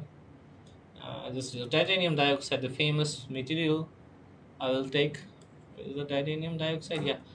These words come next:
I'll take the rutile form. Okay, the same way. Go to the display style,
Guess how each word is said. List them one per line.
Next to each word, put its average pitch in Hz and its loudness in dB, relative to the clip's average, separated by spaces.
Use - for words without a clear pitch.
I'll 151 2
take 156 2
the 156 6
rutile 170 6
form. 208 2
Okay, 170 -2
the 233 0
same 269 6
way. - 2
Go 147 4
to 170 0
the 165 0
display 151 -2
style, 214 2